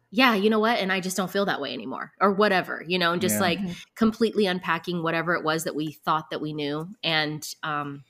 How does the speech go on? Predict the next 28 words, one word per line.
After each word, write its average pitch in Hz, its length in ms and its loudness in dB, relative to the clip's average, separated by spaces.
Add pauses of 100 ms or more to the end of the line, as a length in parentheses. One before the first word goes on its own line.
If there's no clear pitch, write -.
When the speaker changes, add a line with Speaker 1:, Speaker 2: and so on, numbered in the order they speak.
(420)
Speaker 1:
recognizing 175 600 0
it 170 100 -2
and 165 80 -6
being 170 160 -4
like, 175 220 -6
"Yeah, 247 120 0
and 151 80 -2
I 156 80 -2
see 180 200 -4
something 175 320 -6
different 175 320 -6
now," 135 180 -10
and, 139 100 -14
or, 143 360 -4 (280)
"This 180 160 -2
is 180 120 -2
my 175 100 0
experience - 540 -6
now." 139 260 -4
And 151 220 -10
truly 160 340 -2
it, - 160 -8 (220)
it 156 160 -6
is 151 240 -6
like 147 200 -10 (140)
a, 139 380 -12 (260)
a 165 80 -6
remedy 151 480 -6